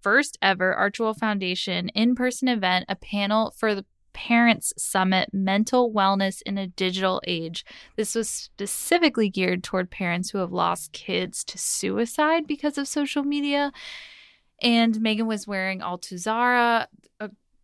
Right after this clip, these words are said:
gorgeous, I mean, I know that, like, in light of what they're talking about, it doesn't feel right to say so, you know, the fashion, but we have to mention that this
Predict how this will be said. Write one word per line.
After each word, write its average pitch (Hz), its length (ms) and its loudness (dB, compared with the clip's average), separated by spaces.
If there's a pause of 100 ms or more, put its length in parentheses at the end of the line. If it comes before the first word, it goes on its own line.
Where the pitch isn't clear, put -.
(160)
gorgeous, 202 480 0
I - 60 2
mean, 202 140 0
I 190 80 2
know 196 220 0
that, 185 200 -6
like, 185 280 -2
in 214 160 2
light 196 300 6
of 208 180 4
what 262 160 0
they're 226 140 6
talking 226 480 2
about, 202 180 2
it 202 60 -4
doesn't 190 260 -4
feel 190 240 -2
right 190 260 0
to 190 140 -4
say 185 380 0
so, 180 580 -2
you 185 160 -6
know, 170 180 -4 (220)
the 202 80 0
fashion, 202 640 2
but 190 180 4
we 190 200 -2
have 208 200 -4
to 202 80 -2
mention 170 440 -4
that 180 180 -8
this - 300 -6